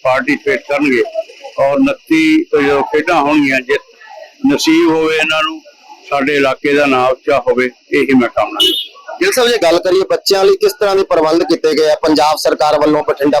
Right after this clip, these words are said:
Speaker 2: ਪ੍ਰਸ਼ਾਸਨ ਵੱਲੋਂ?
Speaker 1: ਹਰ ਸਮੇਂ ਜਿਸ ਚੀਜ਼ ਦੀ ਵੀ ਲੋੜ ਹੁੰਦੀ ਹੈ, ਜ਼ਿਲ੍ਹਾ ਪ੍ਰਸ਼ਾਸਨ ਰੋਜ਼ਾਨਾ ਮੀਟਿੰਗ ਕਰਕੇ, ਰਿਵਿਊ ਕਰਕੇ ਕਿਸੇ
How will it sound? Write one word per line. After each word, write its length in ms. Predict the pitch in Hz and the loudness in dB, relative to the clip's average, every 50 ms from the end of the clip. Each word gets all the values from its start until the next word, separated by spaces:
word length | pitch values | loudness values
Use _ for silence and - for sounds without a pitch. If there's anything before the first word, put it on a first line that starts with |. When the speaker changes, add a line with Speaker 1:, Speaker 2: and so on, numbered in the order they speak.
| 143 | 0
Speaker 2:
ਪ੍ਰਸ਼ਾਸਨ 380 | - 131 131 131 117 - 127 127 | -2 -2 -2 -2 -4 -2 0 2
ਵੱਲੋਂ? 220 | 120 117 113 113 - _ _ _ _ - _ _ - - _ _ - - _ - _ - - - | 2 2 0 -2 -10 _ _ _ _ -20 _ _ -20 -20 _ _ -20 -20 _ -20 _ -20 -6 -2
Speaker 1:
ਹਰ 140 | - 190 - - - - | 0 0 0 -2 -4 -4
ਸਮੇਂ 420 | 180 170 175 175 349 330 320 160 160 - _ _ _ _ - - - 605 - - - - - - _ _ - _ - - | 0 0 0 0 0 0 0 -2 -2 -4 _ _ _ _ -20 -20 -20 -20 -20 -20 -20 -20 -20 -20 _ _ -18 _ -4 0
ਜਿਸ 260 | 311 392 427 370 - | 2 2 2 0 -2
ਚੀਜ਼ 240 | - 381 381 190 - | -2 0 0 2 2
ਦੀ 120 | - 185 180 | 2 2 2
ਵੀ 100 | 185 190 165 | 2 2 2
ਲੋੜ 240 | 165 160 160 151 147 | 2 0 0 0 0
ਹੁੰਦੀ 340 | 147 151 147 151 147 139 127 | 0 0 0 0 0 0 0
ਹੈ, 80 | 120 120 - - - _ _ _ - 855 _ _ 679 - - - - - - - _ _ _ _ _ _ | -2 -4 -6 -12 -18 _ _ _ -20 -20 _ _ -16 -16 -16 -16 -18 -18 -18 -18 _ _ _ _ _ _
ਜ਼ਿਲ੍ਹਾ 380 | - 156 160 170 175 175 175 175 - _ | -4 0 0 2 2 0 -2 -4 -4 _
ਪ੍ਰਸ਼ਾਸਨ 720 | 156 135 - - 143 139 143 - - 165 165 165 165 170 - - - - - - - _ 415 370 - _ _ _ _ - - _ _ _ - 127 | -6 -6 -2 -2 -2 -2 -2 -2 0 2 4 4 4 4 2 0 -8 -20 -20 -20 -20 _ -16 -16 -16 _ _ _ _ -20 -20 _ _ _ -2 0
ਰੋਜ਼ਾਨਾ 500 | 143 143 131 143 147 156 165 170 175 175 | 0 2 2 2 2 2 2 2 4 2
ਮੀਟਿੰਗ 380 | 170 160 160 147 - 170 156 143 | 2 2 2 0 0 0 0 2
ਕਰਕੇ, 320 | 156 147 - - 156 151 | 0 -2 0 -2 -2 0
ਰਿਵਿਊ 300 | 143 135 135 143 147 135 | 2 2 2 2 0 0
ਕਰਕੇ 440 | - 143 123 - - - 123 123 123 - _ _ _ _ _ _ _ _ - _ - | 0 0 -2 -2 -2 -2 -2 -2 -2 -6 _ _ _ _ _ _ _ _ -20 _ -4
ਕਿਸੇ 260 | - 190 - - 202 | -2 -2 0 0 0